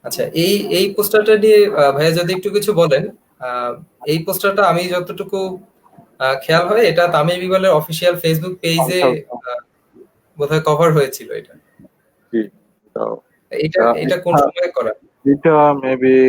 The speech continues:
Speaker 2: উম, তেমন, আহ, আমার মাথায় আসছে না, হয়তো বা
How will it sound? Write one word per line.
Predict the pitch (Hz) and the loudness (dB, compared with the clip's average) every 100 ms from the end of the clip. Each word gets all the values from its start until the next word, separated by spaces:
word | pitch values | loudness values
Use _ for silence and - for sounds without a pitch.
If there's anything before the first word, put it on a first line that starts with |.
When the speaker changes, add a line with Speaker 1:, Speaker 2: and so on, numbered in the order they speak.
| 131 123 _ | 4 0 _
Speaker 2:
উম, | 123 120 117 113 _ - _ _ _ _ | -20 -20 -20 -20 _ -20 _ _ _ _
তেমন, | 139 151 160 160 | -4 0 2 0
আহ, | 139 120 117 113 107 _ _ 123 | 2 4 4 4 0 _ _ -2
আমার | 139 | 0
মাথায় | 135 135 - 131 | 0 0 2 0
আসছে | 120 - - | 0 -8 -6
না, | 110 120 | -2 0
হয়তো | 127 110 120 | 0 0 2
বা | 113 117 | 2 0